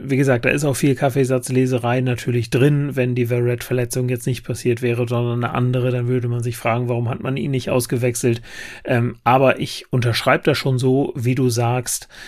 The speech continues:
dass man sagt, okay, die Spieler, die nun verletzungsanfälliger sind als andere, die wären dann diejenigen, die ich schon schonen sollte.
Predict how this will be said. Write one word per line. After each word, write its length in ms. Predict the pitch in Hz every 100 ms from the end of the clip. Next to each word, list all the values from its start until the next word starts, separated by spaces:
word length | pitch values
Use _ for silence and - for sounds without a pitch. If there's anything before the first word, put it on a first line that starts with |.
| -
dass 220 | - 123 131
man 120 | 120
sagt, 400 | 117 113 - -
okay, 300 | - 113 131
die 260 | 127 135 127
Spieler, 340 | - 127 135
die 120 | 120
nun 260 | 120 123 -
verletzungsanfälliger 1300 | - 123 123 - 127 - - 143 - 139 131 131 131
sind 260 | 120 127 -
als 200 | - -
andere, 360 | 123 123 120
die 320 | 113 120 120
wären 360 | 110 120 123 120
dann 180 | 113 113
diejenigen, 560 | 123 123 123 120 120
die 160 | 117 -
ich 100 | 127
schon 320 | - 120 117
schonen 400 | - 143 160 160
sollte. 500 | 143 139 139 147 131